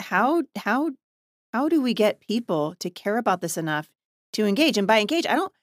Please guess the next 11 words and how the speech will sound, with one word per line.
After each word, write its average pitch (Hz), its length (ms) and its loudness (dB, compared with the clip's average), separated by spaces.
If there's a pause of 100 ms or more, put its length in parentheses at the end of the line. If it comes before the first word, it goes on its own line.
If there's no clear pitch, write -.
(320)
not 277 160 6
everybody's 254 260 4
gonna 202 140 2
run 180 200 4
for 160 200 4
office, 151 480 2 (100)
right? 147 300 -2 (640)
But 185 140 -2
for 190 120 0
goodness 208 280 0
sake, 180 280 -2